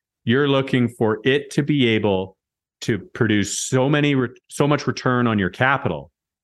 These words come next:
that it pays for if everything else was a zero. And so you're, you're hunting home runs. This is all you're kinda doing.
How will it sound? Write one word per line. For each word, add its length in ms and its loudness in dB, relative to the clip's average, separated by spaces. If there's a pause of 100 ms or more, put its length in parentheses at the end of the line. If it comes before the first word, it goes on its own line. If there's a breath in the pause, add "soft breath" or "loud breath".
(140)
that 60 6
it 160 2
pays 420 0
for 160 0
if 100 0
everything 300 2
else 220 0
was 100 0
a 100 4
zero. 320 0 (1500)
And 120 2
so 380 0 (540 loud breath)
you're, 300 2
you're 340 0 (260)
hunting 400 0
home 320 0
runs. 440 -4
This 200 -4
is 80 2
all 180 2
you're 160 0
kinda 240 2
doing. 240 -6